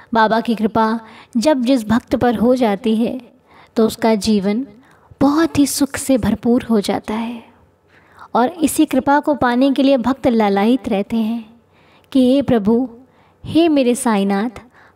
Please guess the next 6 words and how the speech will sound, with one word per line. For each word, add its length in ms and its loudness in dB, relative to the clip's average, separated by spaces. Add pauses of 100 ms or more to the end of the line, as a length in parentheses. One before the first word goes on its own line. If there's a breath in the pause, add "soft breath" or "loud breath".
हम 220 0
सभी 280 2
पर 200 0
दया 320 2
कीजिए।" 680 -2 (540)
बाबा, 340 -2